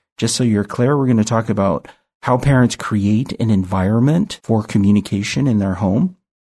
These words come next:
The second thing is we're gonna talk about the emotional control of a parent. So this is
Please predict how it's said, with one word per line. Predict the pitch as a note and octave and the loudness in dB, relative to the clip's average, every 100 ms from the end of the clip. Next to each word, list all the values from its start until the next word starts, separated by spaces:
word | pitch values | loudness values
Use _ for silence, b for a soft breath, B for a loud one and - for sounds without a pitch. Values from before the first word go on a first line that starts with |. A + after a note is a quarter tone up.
| _ _ _ | _ _ _
The | - - | -8 -4
second | - A#2 A#2 | -2 0 0
thing | A2+ B2 | 0 0
is | A#2+ G#2+ | 0 -2
we're | A2 | -4
gonna | A2+ | -4
talk | C3+ D#3 C#3+ | -2 -4 -2
about | C3 B2+ | -2 -2
the | A#2+ | 0
emotional | A2 A2 B2+ - C#3+ | 2 2 0 -2 -4
control | D3 B2+ - G#2 G#2 | -2 -4 -2 -2 -2
of | G#2+ | -4
a | |
parent. | A2+ - C3+ C3 B2 G#2+ - - _ _ _ _ _ _ | -2 -2 2 2 2 0 -6 -18 _ _ _ _ _ _
So | - | -2
this | A2 B2+ - | 2 2 2
is | F3 C#3 | 0 -2